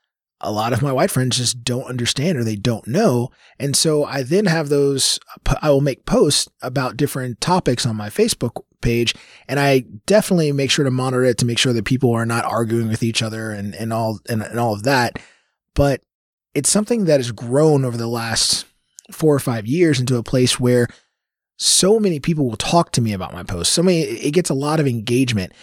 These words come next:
and I have a lot of offline conversations. I, you know, whether we go to dinner with different couples or I'm in text messages or,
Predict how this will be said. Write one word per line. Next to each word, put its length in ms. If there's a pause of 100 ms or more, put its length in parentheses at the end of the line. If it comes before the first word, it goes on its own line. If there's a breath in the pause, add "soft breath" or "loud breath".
(160 loud breath)
and 120
I 40
have 160
a 60
lot 260
of 100
offline 560
conversations. 800
I, 340
you 140
know, 200
whether 380
we 120
go 100
to 100
dinner 260
with 120
different 300
couples 400
or 180 (240 loud breath)
I'm 160
in 140
text 260
messages 680
or, 460